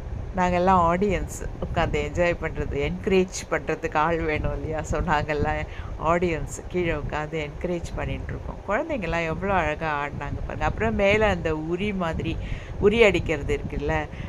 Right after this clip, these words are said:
அதை எடுத்து கட்டி குழந்தைங்களுக்கு, அது உள்ள சாக்லேட்ஸ், ஒரு சின்ன பானை வச்சு அது உள்ள சாக்லேட்ஸ் எல்லாம் வச்சு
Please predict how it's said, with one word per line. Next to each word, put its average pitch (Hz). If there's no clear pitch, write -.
அதை 156
எடுத்து 165
கட்டி 175
குழந்தைங்களுக்கு, 156
அது 160
உள்ள 180
சாக்லேட்ஸ், 180
ஒரு 143
சின்ன 190
பானை 190
வச்சு 175
அது 170
உள்ள 175
சாக்லேட்ஸ் 175
எல்லாம் 156
வச்சு 190